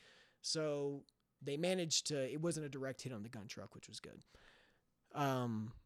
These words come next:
but then, uh, from there, typically when it's an I E D, it's just an I E D, typically. And it goes off if no one's hurt, if the gun trucks are still running,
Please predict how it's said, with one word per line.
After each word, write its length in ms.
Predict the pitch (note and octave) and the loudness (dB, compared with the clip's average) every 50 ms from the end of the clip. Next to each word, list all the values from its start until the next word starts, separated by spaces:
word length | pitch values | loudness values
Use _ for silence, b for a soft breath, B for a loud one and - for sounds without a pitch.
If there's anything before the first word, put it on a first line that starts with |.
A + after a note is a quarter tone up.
| - C3+ | -4 0
but 260 | C3 C#3+ C3+ - - | 2 2 2 4 4
then, 380 | D#3 D3+ D3 D3 C#3+ C#3 C3+ | 4 4 6 4 4 2 2
uh, 540 | B2+ - C3 C3 B2+ B2 A#2+ A#2 A2+ G#2+ G2+ - - - - - | 0 0 2 2 2 2 2 2 0 -2 -4 -6 -10 -10 -4 -2
from 200 | D3 C3+ C#3 D#3 | 0 4 6 8
there, 200 | F#3+ G3+ E3+ D#3 | 8 8 8 6
typically 1040 | - - - A3 A#3 G#3+ G#3+ - - E3 D#3+ E3 D#3+ D#3 D3+ D3 C#3+ C3+ C3+ C3+ - _ _ _ _ _ _ _ _ _ _ _ _ - | 6 8 8 10 10 8 6 4 6 6 8 8 8 8 8 6 4 4 2 -2 -6 _ _ _ _ _ _ _ _ _ _ _ _ -6
when 380 | D#3+ D3+ D#3 E3 D#3+ D#3+ D#3 D3+ | 0 4 6 6 6 6 6 4
it's 180 | D3+ D#3 - D#3 | 4 2 2 0
an 80 | C3+ | -2
I 220 | - - D3 D3 C#3+ | 0 0 2 2 4
E 160 | C#3 B2+ B2 | 4 2 2
D, 540 | A#2+ B2+ B2+ B2+ A#2+ G#2+ G2+ G2 F#2 - - _ - | 2 2 2 2 2 2 -2 -4 -8 -12 -6 _ 0
it's 180 | D3 - - | 2 2 4
just 280 | - - F3+ D#3+ - D3 | 4 4 4 4 2 0
an 100 | C#3+ C#3 | -2 -2
I 160 | B2+ B2 B2 | -2 -2 -2
E 120 | B2 A#2+ | -2 -2
D, 380 | A#2+ A#2+ B2 A2 G2 G2+ G#2+ - b b b b b b | -2 -2 -2 -4 -4 -6 -10 -12 b b b b b b
typically. 560 | - - D3 A#2+ A2+ - - - - - - - _ _ _ _ _ _ _ - | 0 0 0 0 -4 -10 -12 -12 -14 -14 -16 -16 _ _ _ _ _ _ _ -4
And 320 | D3 C#3 C3+ C3+ C3 - | -2 0 0 0 -2 -2
it 160 | - C#3 C3+ C3+ | -2 -2 -2 0
goes 320 | D#3 D#3 F3 E3 C#3+ D#3 | 0 2 2 2 2 0
off 400 | C3 B2 A#2 A#2 A#2 - - - - - | 0 0 0 0 -2 -4 -8 -12 -10 -8
if 160 | B2 A2+ - | -6 -2 0
no 140 | C#3 C#3 C#3+ | 0 2 2
one's 220 | C#3+ C#3+ C3+ - | 2 0 -2 -2
hurt, 280 | B2+ B2 A#2+ A#2 - - - | -2 -2 -2 -2 -4 -6 -8
if 140 | B2 A#2 - | -10 -8 -8
the 80 | - A#2 | -8 -10
gun 180 | B2 A#2+ C3 | -8 -8 -8
trucks 420 | C3 - C#3+ C3 B2 - - - - | -6 -6 -6 -4 -2 -2 -2 -2 -2
are 120 | A#2 A#2+ | -4 -2
still 340 | A#2+ - - - C3+ C3 C3 A#2+ | -2 -2 -2 -2 -2 -4 -4 -2
running, 400 | B2+ B2 A#2 A2 G#2 G2+ G2+ A2+ | -2 -2 -2 -2 -4 -4 -6 -8